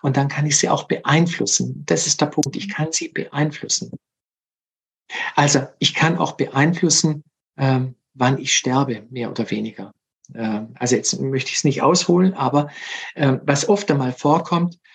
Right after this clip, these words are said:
die Frau ist am Bett vom Mann, ja, macht, äh, war die ganze Zeit da und jetzt muss sie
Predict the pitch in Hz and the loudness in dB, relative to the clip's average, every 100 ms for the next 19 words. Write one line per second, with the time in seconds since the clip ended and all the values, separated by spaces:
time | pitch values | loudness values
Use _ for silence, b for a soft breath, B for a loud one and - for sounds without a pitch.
0 | B B B - 135 - 135 165 160 143 | B B B -12 -10 0 2 4 2 0
1 | 147 139 135 151 135 123 120 120 - 151 | 0 -4 -4 -4 -2 0 -2 -6 -8 -10
2 | 170 143 - - - 131 123 131 147 139 | -8 -8 -10 -10 -12 -10 -8 -2 -2 -2
3 | - 147 151 180 180 - 147 143 139 120 | -4 0 2 2 2 0 2 4 2 0
4 | 127 - 135 156 160 175 156 156 147 | -2 -4 -6 -4 -4 -2 2 0 0